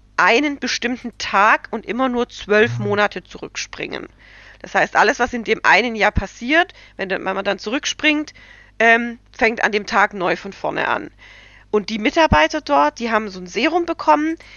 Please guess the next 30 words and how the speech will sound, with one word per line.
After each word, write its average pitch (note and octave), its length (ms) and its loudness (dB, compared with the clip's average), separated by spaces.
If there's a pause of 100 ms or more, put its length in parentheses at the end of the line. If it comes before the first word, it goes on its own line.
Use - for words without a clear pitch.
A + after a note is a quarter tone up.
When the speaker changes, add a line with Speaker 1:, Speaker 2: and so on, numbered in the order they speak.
(140)
Speaker 1:
dass - 180 2
die - 140 -4
ihre G#3 160 -2
Zeit A#3+ 380 2
nicht A3+ 180 -4
vergessen. - 540 -2
Also F#3 160 -8
die - 120 -12
vergessen A#3+ 460 -2
dann A#3 140 -2
die-, G3 160 -14
dieses G#3 360 -10
Jahr B3+ 460 4
oder G#3+ 140 -2
dieses F#3 300 -14
halbe A3 220 2
Jahr, B3+ 200 4
je G#3+ 100 -2
nachdem F#3 240 -4
wann F#3 100 -6
der - 120 -8
Zeitsprung - 340 -4
ausgelöst A#3 580 0
wird, A3+ 180 -2 (320)
vergessen G#3 500 0
sie E3+ 160 -4
nicht. - 500 -2 (720)
Speaker 2:
Klingt B2+ 260 -6
interessant. D#3 320 -4
Speaker 1:
Sondern F#3+ 240 2